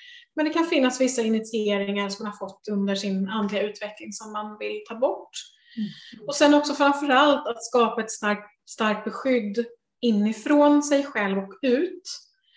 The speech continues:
Speaker 1: Att bli stark i sig själv för att inte dra på sig ytterligare saker då.
Speaker 2: Mm.
Speaker 1: Det här programmet kan man ju göra om hur många gånger man vill som vanligt. Så att,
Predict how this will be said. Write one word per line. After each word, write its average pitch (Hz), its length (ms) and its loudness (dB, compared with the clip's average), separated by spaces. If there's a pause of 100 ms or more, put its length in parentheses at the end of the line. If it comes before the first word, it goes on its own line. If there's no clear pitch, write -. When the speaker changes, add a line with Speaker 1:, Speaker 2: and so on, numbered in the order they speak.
(180)
Speaker 1:
Att 214 260 -8
bli 220 180 0
stark 202 420 0
i 202 40 -4
sig 208 180 -4
själv 294 600 2 (120)
för 233 80 -4
att - 260 -10
inte 202 360 -4
dra 196 160 -4
på 220 340 -4
sig 208 360 -6
ytterligare 262 560 0
saker - 380 -10
då. - 220 -16 (440)
Speaker 2:
Mm. 202 120 -10 (440)
Speaker 1:
Det 214 60 2
här 233 120 8
programmet 214 420 2
kan 214 120 -10
man 202 180 -6
ju 202 100 -6
göra 208 240 -8
om 214 140 -6
hur 208 120 -4
många 202 180 -6
gånger 196 240 -8
man 202 200 -8
vill 233 240 0
som 208 220 -8
vanligt. 208 400 -4
Så 208 100 -10
att, 208 120 -16